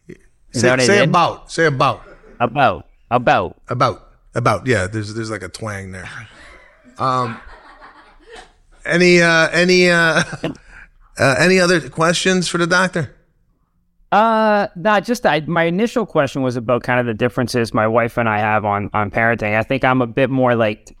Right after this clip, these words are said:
Speaker 1: you know, old school Italian. I, I have a bit, a bit more common sense, right? Like, it's kind of the way I like to, um,
Speaker 2: Yeah.
Speaker 1: you know, parent. If,
Speaker 2: Yeah.
Speaker 1: if it does, you know, you, you kind of just use your, your common sense. Meanwhile, I think he's seen more healthcare professionals than I have in my entire life. He's gone to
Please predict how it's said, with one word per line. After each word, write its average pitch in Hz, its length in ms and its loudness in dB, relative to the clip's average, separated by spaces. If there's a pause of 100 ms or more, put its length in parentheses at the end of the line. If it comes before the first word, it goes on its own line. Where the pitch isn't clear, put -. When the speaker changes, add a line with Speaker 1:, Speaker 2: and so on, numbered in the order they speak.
Speaker 1:
you 117 100 -4
know, 110 120 -2
old 120 260 -2
school 110 560 0
Italian. 113 580 0
I, 98 280 -2
I 104 80 -2
have 113 240 0
a - 20 -14
bit, 127 200 -4 (180)
a - 80 -10
bit 185 180 -2
more 233 140 -2
common 170 420 0
sense, 107 460 -6
right? 117 120 2
Like, 113 200 -2
it's 107 120 -4
kind 117 160 0
of 110 60 0
the 113 60 2
way 110 140 2
I 104 80 2
like 110 220 0
to, 101 360 -4
um, - 100 -12
Speaker 2:
Yeah. 92 380 0
Speaker 1:
you 87 220 -6
know, 98 100 0
parent. 113 320 -2
If, - 220 -10
Speaker 2:
Yeah. 92 80 -12
Speaker 1:
if - 60 -20 (280)
it 113 120 -2
does, 127 200 2
you 127 60 0
know, 101 180 0 (200)
you, - 120 -10 (340)
you 110 220 -2
kind 147 180 0
of 135 60 -2
just 117 120 -4
use 123 160 2
your, 110 220 0
your 107 140 -6
common 101 240 -2
sense. 113 320 -2
Meanwhile, 135 520 0 (340)
I 104 60 -8
think 143 180 -4
he's 147 180 -2
seen 135 400 0
more 123 240 0
healthcare 120 600 0
professionals 107 640 -2
than 101 280 -2
I 110 160 0
have 107 220 0
in 107 60 -2
my 101 140 -2
entire 95 360 -2
life. 87 280 -2
He's 110 160 -6
gone 110 260 0
to 107 340 -4